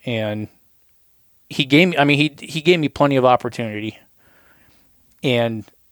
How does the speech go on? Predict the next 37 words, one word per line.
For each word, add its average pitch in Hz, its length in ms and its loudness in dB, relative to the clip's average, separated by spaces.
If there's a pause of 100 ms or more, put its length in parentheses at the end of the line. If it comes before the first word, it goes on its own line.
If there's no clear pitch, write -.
(120)
my 127 140 0
brother 127 320 4
kept - 260 -2
telling 120 220 0
me 120 80 -4
I 113 60 -2
was 107 100 -2
shooting 117 360 -4
low, 113 440 0 (280)
and 113 400 -6 (100)
it 165 100 2
was 180 300 4
shooting, 131 240 0
I 127 40 2
was 131 120 0
shooting 165 260 -2
downhill. 120 520 4
So 117 220 0
I'm 117 140 0
like, 107 220 -2
"Okay, 120 460 -2 (960)
I - 40 -6
need 113 160 -4
to - 60 -14
hold 127 280 4
even 131 180 2
higher." 143 420 0 (840)
And 113 480 2 (1200)
finally 143 300 2
it 117 40 4
ran 110 260 0
off. - 340 -12 (1300)
So 120 260 4
I'm 131 140 2
just 131 180 2
like, 113 300 -2
I, 113 80 0